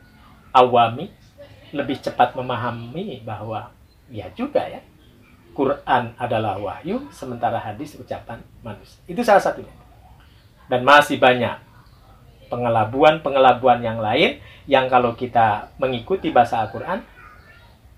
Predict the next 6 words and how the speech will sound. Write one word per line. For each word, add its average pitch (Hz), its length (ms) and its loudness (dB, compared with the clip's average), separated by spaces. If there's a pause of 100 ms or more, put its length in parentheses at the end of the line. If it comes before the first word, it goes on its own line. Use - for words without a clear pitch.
ini 175 240 0
yang - 80 -2
disebut 127 480 -10
dengan 123 400 -2
zuhrufal 123 1040 2
qaul. 110 320 2